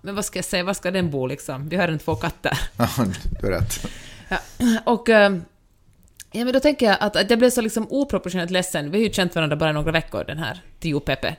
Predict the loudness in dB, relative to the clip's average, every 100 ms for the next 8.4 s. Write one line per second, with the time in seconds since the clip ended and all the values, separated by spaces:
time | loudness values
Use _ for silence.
0 | -6 -4 -2 -2 -2 0 0 0 -4 -4
1 | 2 4 4 4 4 2 0 -4 -2 -2
2 | -4 -2 2 4 4 2 2 0 0 0
3 | 2 0 -4 -20 -20 -4 2 2 2 -2
4 | -8 -8 -10 -6 -4 -2 4 6 6 4
5 | 0 2 4 2 0 -2 0 0 -2 -2
6 | -4 -4 -6 -4 0 2 2 0 0 0
7 | 0 0 -2 -4 -2 -4 -4 -6 -4 -4
8 | -6 -8 -10